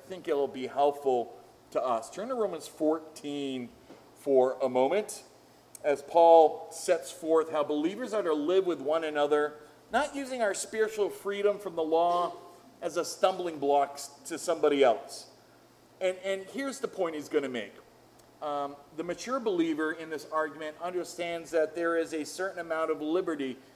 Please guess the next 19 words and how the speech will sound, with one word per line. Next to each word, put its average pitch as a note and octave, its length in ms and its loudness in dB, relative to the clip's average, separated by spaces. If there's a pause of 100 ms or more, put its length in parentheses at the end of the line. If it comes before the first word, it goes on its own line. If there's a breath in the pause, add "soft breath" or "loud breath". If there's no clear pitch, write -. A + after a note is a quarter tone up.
(100 loud breath)
that C#3+ 280 -2
he D3 160 -8
has C3 280 -4
in C#3 120 -10
Christ. - 560 2 (1500)
And D3+ 200 2
so D#3 280 4
his D#3+ 160 0
conscience E3 560 -4
is E3+ 120 -8
cleared D#3 440 -4 (380)
to F3 180 -8
eat D3+ 240 -14
meat. B2+ 240 -10 (1700 soft breath)
While D#3+ 160 6
the E3 100 0
weaker A3 440 -6
believer A#2+ 600 -6 (480)
has - 340 -8